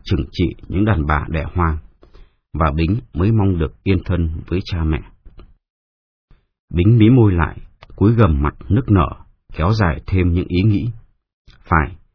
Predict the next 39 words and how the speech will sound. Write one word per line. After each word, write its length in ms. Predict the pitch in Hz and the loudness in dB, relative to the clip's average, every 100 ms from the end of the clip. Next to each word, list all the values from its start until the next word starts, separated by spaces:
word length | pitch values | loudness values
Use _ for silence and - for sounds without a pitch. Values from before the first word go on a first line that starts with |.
| _ _ _ - | _ _ _ -6
Bính 120 | 87 | -2
phải 160 | 107 78 | 0 -2
cắn 160 | - 104 | 0 0
răng 400 | 113 104 92 85 | 2 0 0 -4
mà 140 | 78 67 - | -6 -6 -6
cho 180 | 82 85 | -6 -4
con 260 | - 90 85 | -2 -2 -2
đi 120 | 92 | -4
khỏi 280 | - 80 - - | -4 -8 -8 -14
lúc 160 | - 107 | -10 -2
khốn 180 | 107 104 | 2 2
khó 220 | 90 101 | 2 0
này, 260 | 107 82 - _ _ - _ | 2 0 -6 _ _ -20 _
rồi 200 | - 85 - | -2 -2 0
chờ 240 | 90 69 - 80 | -2 -2 -4 -2
năm 220 | 92 85 | 0 0
ba 320 | 87 85 80 - _ - | 0 0 -4 -12 _ -6
bữa 260 | 85 85 127 | -4 -2 -2
nửa 180 | 117 87 - | 0 0 0
tháng. 260 | 80 82 117 - - _ _ _ _ _ _ _ - | -2 -2 -6 -14 -20 _ _ _ _ _ _ _ -4
Bính 120 | 82 113 | 0 2
thừa 140 | 120 90 | 4 2
cơ 200 | - 95 85 | 2 0 0
trốn 220 | 85 117 | -2 0
đi 260 | 110 98 95 - | 0 0 -4 -6
hoặc 120 | 85 - | -4 -4
Hải 140 | 80 | -6
Phòng 220 | - 82 69 - - | -2 -2 -2 -6 -6
hoặc 120 | 76 | -2
Nam 240 | 82 85 85 | 0 0 0
Định, 140 | 78 - _ _ _ - | -2 -6 _ _ _ -4
chịu 160 | 95 | -4
khó 260 | - 73 87 | -4 -4 0
làm 200 | 120 - | 0 0
ăn 280 | 87 85 98 | 0 0 2
buôn 200 | 95 82 | 0 2
bán, 240 | 76 90 127 _ _ - | 0 -2 -8 _ _ -4
dành 220 | 90 80 | -2 0
dụm 220 | 87 - | -2 -4